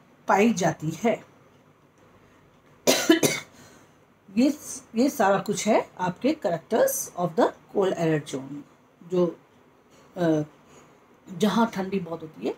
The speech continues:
उनके क्या characters होते हैं। अब हम इसके, और यहाँ पे जो vegetation होती है वो बहुत scattered होती है, mosses या lichens, ferns, grasses ये सब पाए जाते हैं।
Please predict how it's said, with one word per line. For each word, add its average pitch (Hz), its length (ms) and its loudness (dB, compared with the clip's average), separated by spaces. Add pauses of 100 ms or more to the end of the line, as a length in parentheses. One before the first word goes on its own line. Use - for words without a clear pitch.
(340)
उनके 170 200 -4
क्या 190 200 -2
characters 147 400 -6
होते 151 200 -4
हैं। 311 160 0
अब 202 120 -2
हम 208 260 -2
इसके, 233 300 -6 (500)
और 220 60 6
यहाँ 254 240 6
पे 330 100 2
जो 320 140 4
vegetation 226 600 0
होती 285 300 2
है - 280 -6 (400)
वो - 140 -14
बहुत 381 180 0
scattered 196 460 2
होती 190 200 0
है, 175 400 4
mosses 185 460 0
या 185 60 2
lichens, 180 500 0
ferns, 180 460 -10
grasses 170 680 -2
ये 185 100 -2
सब 196 220 -2
पाए 165 200 0
जाते 160 300 -2
हैं। 151 360 -6